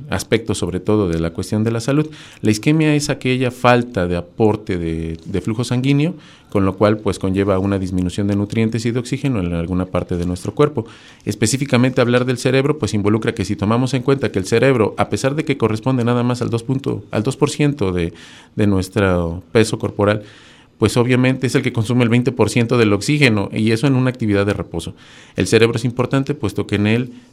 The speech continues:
pues, llega toda, a integrarse toda la información que nos llega desde el mundo exterior, co-, es donde se establece el pensamiento, es donde también va a haber una respuesta por parte del individuo, la interacción con el agente externo.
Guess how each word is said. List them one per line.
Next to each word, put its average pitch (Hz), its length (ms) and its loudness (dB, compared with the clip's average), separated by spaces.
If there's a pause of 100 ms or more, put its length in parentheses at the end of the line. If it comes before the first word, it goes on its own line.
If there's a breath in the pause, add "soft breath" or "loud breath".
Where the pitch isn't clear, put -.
(120 loud breath)
pues, 95 200 -2
llega 110 240 0
toda, 113 440 4
a 104 80 0
integrarse 104 640 0 (280)
toda 113 200 4
la 127 60 0
información 107 520 -2
que 113 80 -4
nos 92 180 -2
llega 101 220 0
desde 95 180 -4
el 90 60 0
mundo 107 240 0
exterior, 139 480 -2 (640 loud breath)
co-, 95 560 0
es - 220 -4
donde 113 260 4
se 104 120 -2
establece 92 520 -2
el 113 60 0
pensamiento, 90 800 -2
es 95 100 0
donde 110 240 2
también 95 420 0
va 104 40 2
a 104 40 4
haber 98 200 0
una 110 160 2
respuesta 104 600 -2
por 98 140 -4
parte 101 240 -4
del 101 160 0
individuo, 123 500 0
la 113 100 0
interacción 120 580 0
con 120 180 0
el 90 80 0
agente 95 480 -4 (380 loud breath)
externo. 107 560 0